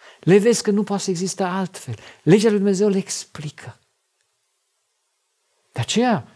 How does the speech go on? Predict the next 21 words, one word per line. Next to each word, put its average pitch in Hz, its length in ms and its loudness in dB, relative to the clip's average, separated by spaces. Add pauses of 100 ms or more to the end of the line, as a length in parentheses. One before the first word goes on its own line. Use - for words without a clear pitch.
(120)
și - 160 -8
acum, 185 200 0
în 208 60 2
această 123 360 -6
criză, 139 540 -4 (260)
putem 139 300 -2
găsi 120 220 -2
virusul 120 420 -4
numai 147 180 -2
în 190 60 0
om. 240 120 0
Nu-l 156 160 0
găsim 151 240 -2
niciodată 214 340 -2
pe 139 200 0
o, 135 100 0 (360)
pe - 120 -2
o, 139 180 2 (720)
pe - 100 -2
o 160 160 0 (920)
suprafață. 208 760 0